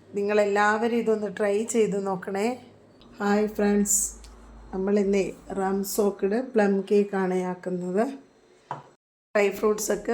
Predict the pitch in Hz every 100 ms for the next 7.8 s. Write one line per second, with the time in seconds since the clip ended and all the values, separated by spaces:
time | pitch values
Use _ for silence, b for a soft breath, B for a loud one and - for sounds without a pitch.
0 | 226 196 196 208 214 208 190 - 208 196
1 | 190 180 190 190 185 185 220 254 - -
2 | - - - - - - _ _ _ _
3 | _ _ _ _ _ _ _ _ _ _
4 | _ _ - - - - 208 208 226 220
5 | 208 202 208 202 208 196 202 226 240 -
6 | 190 185 190 220 240 214 196 185 - 196
7 | 185 214 180 180 180 180 175